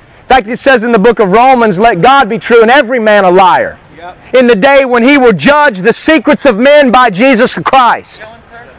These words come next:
Speaker 1: Don't make God a liar. He that says he is without sin makes God a liar.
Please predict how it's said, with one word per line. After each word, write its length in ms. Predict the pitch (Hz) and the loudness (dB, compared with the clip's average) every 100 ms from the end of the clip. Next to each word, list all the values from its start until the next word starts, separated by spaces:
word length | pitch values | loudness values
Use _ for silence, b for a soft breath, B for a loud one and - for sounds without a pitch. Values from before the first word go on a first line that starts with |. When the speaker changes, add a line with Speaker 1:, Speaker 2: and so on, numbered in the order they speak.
| _ - _ 175 - 185 - 170 | _ -20 _ -20 -20 -20 -20 -4
Speaker 1:
Don't 240 | 254 285 | -2 0
make 220 | 285 269 196 | 0 -2 0
God 220 | 254 247 | 0 0
a 60 | |
liar. 280 | 233 269 269 | 2 2 2
He 160 | 214 262 | 0 0
that 160 | 254 | -2
says 260 | - 285 226 | 0 0 0
he 80 | 294 | 0
is 360 | 269 285 226 | 2 2 0
without 440 | 220 294 302 302 233 | 0 2 2 0 -2
sin 340 | - 370 339 | -2 0 2
makes 260 | 247 196 - | 0 -2 -2
God 260 | 220 190 | 0 2
a 40 | 170 | 2
liar. 500 | 180 175 131 82 | 2 2 0 -4